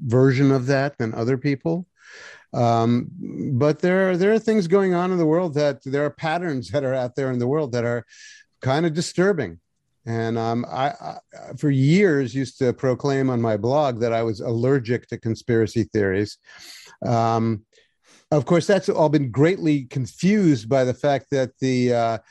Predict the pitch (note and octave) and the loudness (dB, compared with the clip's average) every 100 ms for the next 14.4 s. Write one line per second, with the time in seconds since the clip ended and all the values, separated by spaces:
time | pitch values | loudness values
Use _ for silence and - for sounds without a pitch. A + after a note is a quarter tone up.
0 | _ _ - C3 C3+ D#3 D#3 D#3 C3+ C#3+ | _ _ -4 0 2 2 0 -2 0 0
1 | D3 B2+ - - D#3+ E3 D3 B2 A2+ - | 0 -2 -4 -4 -6 -4 -2 -2 -2 -2
2 | A#2 A2+ - _ _ - B2 G2+ - C#3+ | -2 -2 -8 _ _ -6 -6 -4 0 2
3 | D3 A#2 C3 B2 A#2+ - - F#3+ D#3+ B2+ | 2 2 2 2 0 -2 -2 -2 -2 -4
4 | - E3 E3+ C#3 - B2 - - D3 E3 | -4 -2 0 -2 -6 -10 -6 0 2 2
5 | - C3 A2+ - A2+ G2+ G2+ G#2 _ _ | 0 0 0 0 0 0 -2 -4 _ _
6 | _ _ _ B2 A2+ G#2 A#2+ B2 A#2+ B2 | _ _ _ 0 2 2 2 2 4 4
7 | C3+ C3+ B2 - B2 A2+ - B2+ A2+ A2+ | 4 4 0 -4 -4 -2 -2 -4 -2 -2
8 | - A#2+ G#2+ G#2 F2 _ _ _ _ _ | -2 -2 0 -2 -4 _ _ _ _ _
9 | - G#2 G2 F#2+ F2 - _ _ _ - | -4 0 0 -2 -6 -14 _ _ _ -8
10 | G2+ G2 F2+ B1 - - - A1+ A#1 A1+ | -4 -4 -4 -8 -16 -16 -14 -12 -10 -8
11 | C#2 D#2+ - A#2 D#3 - - - D#3 D3+ | -6 -6 -8 -10 -12 -14 -16 0 2 4
12 | C3+ A#2+ A#2+ - C3 C3 B2 A#2 G#2 B2+ | 2 2 0 0 2 4 2 0 2 2
13 | A2+ A2+ A2+ A2+ A#2+ G#2+ A2+ A2 G#2 G2+ | 2 0 0 0 0 -2 -4 -4 -4 -4
14 | G#2+ C3+ B2 F2+ | -2 0 0 -4